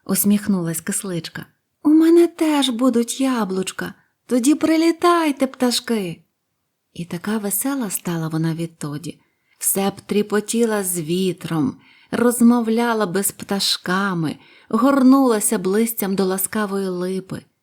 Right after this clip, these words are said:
Восени листя облетіло, але це було і не боляче, і не страшно. Стало так холодно, що захотілося спати.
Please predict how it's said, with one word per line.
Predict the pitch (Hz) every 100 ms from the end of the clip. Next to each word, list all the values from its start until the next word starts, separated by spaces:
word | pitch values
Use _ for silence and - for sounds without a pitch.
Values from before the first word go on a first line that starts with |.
| _ _ _ _ _ _ -
Восени | 135 147 139 - 147 190 311
листя | 302 147 185 226 - 208
облетіло, | - 180 196 214 - 147 147 156 _ _ _ _ -
але | 214 226
це | 233 269
було | 226 240 247 240 233
і | 220
не | 208 190
боляче, | 165 185 254 240 208 202 220 208
і | 214
не | 180
страшно. | 156 - 156 143 147 - - _ _ _ _ _ _ -
Стало | - 247 254
так | 262 262
холодно, | - - 392 277 202 208
що | 202 214
захотілося | 214 226 247 277 269 254 240
спати. | - - 151 147 -